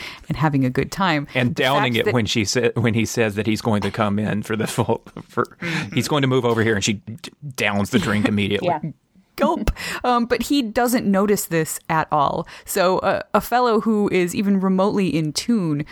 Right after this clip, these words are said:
Speaker 1: with the emotions and reactions and body language of a woman that he cares for would have noticed right away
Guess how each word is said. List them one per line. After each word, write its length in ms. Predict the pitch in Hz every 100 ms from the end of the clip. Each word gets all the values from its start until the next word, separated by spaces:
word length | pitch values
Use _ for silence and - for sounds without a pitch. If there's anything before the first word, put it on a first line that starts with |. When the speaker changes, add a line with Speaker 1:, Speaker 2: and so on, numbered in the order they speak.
| -
Speaker 1:
with 220 | 175 175
the 380 | - 170 160 156 - - - - -
emotions 680 | 185 170 170 185 180 165 156
and 100 | 147
reactions 800 | 156 160 165 - 165 151 156 147
and 240 | 135 143
body 280 | 156 160 165
language 500 | 147 135 139 139 139 -
of 300 | 135 135 -
a 60 | 156
woman 300 | 151 156 139
that 80 | 143
he 120 | 139
cares 380 | - 208 240 226
for 380 | - 147 139 - - -
would 240 | 190 170 -
have 200 | 214 180
noticed 320 | 170 151 -
right 160 | 147 127
away 320 | 131 135